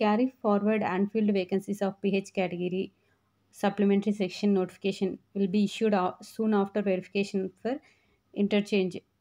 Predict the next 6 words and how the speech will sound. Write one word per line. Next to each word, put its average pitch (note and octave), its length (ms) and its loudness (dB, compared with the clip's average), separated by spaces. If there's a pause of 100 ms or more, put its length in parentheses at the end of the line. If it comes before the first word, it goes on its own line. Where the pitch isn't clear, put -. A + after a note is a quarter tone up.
(160)
So, B3 320 2
ఈ A3 500 -2
వెరిఫికేషన్ G#3+ 560 0
అయిపోయిన G3+ 260 2
తర్వాత F#3+ 320 -2
మనకు A3 480 0